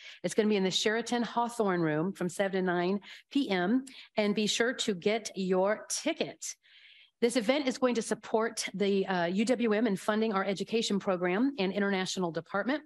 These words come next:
Plus, it will also further our work in supporting our ministries to thrive.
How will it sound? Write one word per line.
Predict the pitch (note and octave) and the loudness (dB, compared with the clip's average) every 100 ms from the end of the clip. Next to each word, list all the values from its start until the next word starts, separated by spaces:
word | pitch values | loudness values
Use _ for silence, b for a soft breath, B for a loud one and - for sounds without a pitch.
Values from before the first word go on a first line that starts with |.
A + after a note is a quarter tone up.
| _ B B B | _ B B B
Plus, | A#3 A3+ | -2 2
it | G#3 | 0
will | |
also | G#3 G#3+ G#3+ F#3+ | 0 0 0 -2
further | - G#3+ A3 | 0 0 0
our | F#3 | 0
work | F3+ F#3+ F#3+ | 0 0 0
in | F3+ | -2
supporting | F#3 - F#3 F3+ - | -4 -2 0 0 0
our | D#3+ | 0
ministries | E3 F3+ E3+ - C#3+ - | 2 0 -4 -8 -8 -8
to | - E3+ | -6 -8
thrive. | - - D3+ E3 G#3 D#3 - A2+ | -8 -12 -4 -4 -4 -8 -12 -16